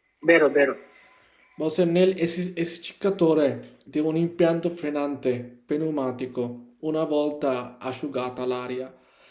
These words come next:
Speaker 2: essiccatore হচ্ছে আমাদের ফ্রেনোর একটা যন্ত্র, যেটার মধ্যে essiccatore, কথা অন্যভাবে বোঝা যাচ্ছে, যেটার মধ্যে পরিশোধন হয়। বা সে কি করে পরিশোধিত করে, অর্থাৎ ফিল্টারের মতো কি।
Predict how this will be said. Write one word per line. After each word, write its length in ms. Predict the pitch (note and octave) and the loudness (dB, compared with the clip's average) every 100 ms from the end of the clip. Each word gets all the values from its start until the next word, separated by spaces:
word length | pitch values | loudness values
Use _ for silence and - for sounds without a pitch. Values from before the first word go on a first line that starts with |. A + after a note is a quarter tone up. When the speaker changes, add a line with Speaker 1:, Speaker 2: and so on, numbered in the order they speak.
| _ | _
Speaker 2:
essiccatore 800 | - D#3+ - F#3 - F3+ F#3 F3+ | -4 -4 -4 -8 -2 0 4 4
হচ্ছে 560 | F3 F3 - F3 F3 F3 | 4 2 2 2 2 -2
আমাদের 280 | C#3 C#3 D3 | -6 -4 -4
ফ্রেনোর 800 | - - C#3+ D#3 D3+ B2 - - _ _ _ _ _ _ | -6 -4 -2 2 0 0 -8 -20 _ _ _ _ _ _
একটা 800 | C3+ C3+ - C#3+ C#3+ C#3 C3 - _ _ _ _ B2 | -6 -6 -4 0 2 0 -4 -16 _ _ _ _ -18
যন্ত্র, 640 | C3 C#3 C#3+ C#3+ F3+ F#3+ | -4 -2 -2 2 4 4
যেটার 260 | D3 C#3 C#3+ | 2 -2 -4
মধ্যে 280 | C#3 C#3+ | -4 -4
essiccatore, 840 | C#3+ - - F3 - - E3 G3 G3 | -4 -6 -6 -6 -4 -2 0 0 -2
কথা 220 | C#3+ D3 | -6 -4
অন্যভাবে 640 | D3 D3 C#3+ D3 D3 D3+ | -6 -6 -8 -6 -2 -2
বোঝা 240 | D3 D3 D3 | -2 -2 -4
যাচ্ছে, 260 | C#3+ - | -4 -6
যেটার 260 | C#3 C3+ C#3 | -6 -4 -4
মধ্যে 200 | C#3 C#3 | -4 -4
পরিশোধন 640 | C#3+ D#3+ E3+ E3+ D#3 D3 | -4 2 2 2 0 -2
হয়। 300 | C3 C#3 G3 - - _ _ _ | -2 0 -2 -4 -16 _ _ _
বা 160 | B2 B2 | -6 -6
সে 220 | A#2+ D3 | -6 -6
কি 140 | - | -6
করে 260 | - D3+ D#3+ | -2 2 2
পরিশোধিত 720 | D#3+ D#3+ D#3+ D#3+ C#3 C3+ C3 | 2 0 0 -2 -4 -2 -2
করে, 320 | B2+ - C3+ B2 | -4 -4 -4 -4
অর্থাৎ 500 | B2 C3+ C3+ - - | -4 -4 -6 -8 2
ফিল্টারের 480 | E3+ F3 F3 F3 E3+ | 4 6 6 4 4
মতো 240 | D#3+ B2+ | 2 -2
কি। 120 | - | -8